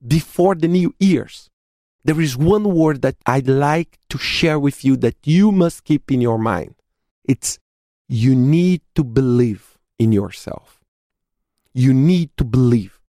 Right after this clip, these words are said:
You need to believe because maybe eighty percent of your success relies on you, relies on your ability to be flexible, creative, to innovate, and to find new ways of doing business, of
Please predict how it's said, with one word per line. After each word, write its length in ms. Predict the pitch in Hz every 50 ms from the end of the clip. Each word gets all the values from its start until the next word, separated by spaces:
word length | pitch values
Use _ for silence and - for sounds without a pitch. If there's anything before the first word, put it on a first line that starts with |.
| _ _ _ _ _ -
You 160 | - 135 151 156
need 440 | 151 160 185 226 240 247 202 _
to 60 | - 208
believe 480 | 170 175 190 175 156 151 123 110 107
because 460 | 113 - - - 160 143 131 - - _ _ _ _ _ -
maybe 540 | 113 127 147 165 170 165 139 135 131 - _ -
eighty 320 | 165 190 220 214 202 208
percent 600 | 190 - 185 - - - - 175 165 156 151 -
of 220 | - 131 - - -
your 140 | 147 139 131
success 560 | - - - 147 139 - - - 98 - - 117 107 _ _ -
relies 840 | - 127 135 147 135 131 131 139 139 143 139 135 143 - - - - _ -
on 200 | - 113 117 117
you, 200 | 127 139 143 107 - _ _ _ _ _ _ _ _ _ _ _ _ _ _ _ -
relies 640 | 113 120 135 127 123 127 139 151 156 175 170 143
on 180 | 160 143 131 139
your 280 | 147 165 185 202 220 226
ability 600 | 233 190 147 175 180 160 147 123 _ - 120 - _ _ _ _ -
to 40 | 139
be 120 | 117 131
flexible, 640 | 123 - - 160 160 160 - - 170 170 165 160
creative, 760 | 143 _ - 165 151 139 127 _ _ - 139 131 131 123 127 135 _ _ _ _ _ -
to 160 | 170 165 - -
innovate, 580 | - 247 254 254 247 233 190 156 170 170 165 -
and 200 | 170 160 156 -
to 80 | - 160
find 480 | - - - - 190 175 175 185 196 196
new 140 | 196 202
ways 540 | 196 180 160 156 151 151 156 147 - - - _ _ -
of 180 | 143 139 - - 139
doing 380 | 123 135 143 139 135 135 135 - - 117
business, 500 | 101 147 151 127 110 107 101 - - - -
of 200 | - 127 - -